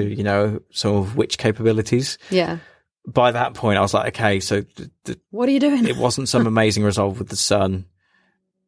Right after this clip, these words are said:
Speaker 2: And then there was the thing with the brother.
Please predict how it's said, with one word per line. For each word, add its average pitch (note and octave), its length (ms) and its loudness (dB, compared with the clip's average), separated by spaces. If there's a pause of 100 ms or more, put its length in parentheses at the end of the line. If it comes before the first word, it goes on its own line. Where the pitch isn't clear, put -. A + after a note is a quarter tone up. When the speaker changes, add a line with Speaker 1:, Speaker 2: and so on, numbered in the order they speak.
(760)
Speaker 2:
And G#2+ 120 -2
then G#2 100 -2
there G2+ 80 -2
was F#2 120 -6
the G2+ 100 -4
thing A2 280 -8
with G2+ 100 -8
the - 60 -12
brother. F#2+ 560 -6